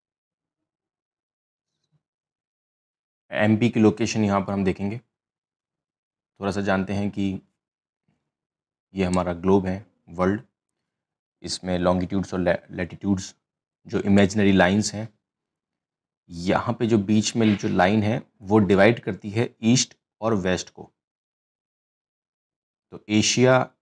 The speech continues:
अफ्रीका, यूरोप, ईस्ट mainly हैं और वेस्ट, नॉर्थ अमेरिका and साउथ अमेरिका, इसको ज़ीरो डिग्री प्राइम मेरिडियन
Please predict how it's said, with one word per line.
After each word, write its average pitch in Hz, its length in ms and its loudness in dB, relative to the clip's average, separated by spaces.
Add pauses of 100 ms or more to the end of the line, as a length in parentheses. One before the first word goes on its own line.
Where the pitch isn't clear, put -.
अफ्रीका, 117 580 -2
यूरोप, 101 580 2 (640)
ईस्ट - 380 0 (1800)
mainly 110 360 4
हैं 131 160 4
और 127 200 2
वेस्ट, 107 500 0 (880)
नॉर्थ 107 240 -2
अमेरिका 101 340 0
and 104 120 2
साउथ 95 240 -4
अमेरिका, 104 300 -2
इसको 110 420 -6 (420)
ज़ीरो 113 260 6
डिग्री 117 280 6 (840)
प्राइम 113 180 4
मेरिडियन 110 500 6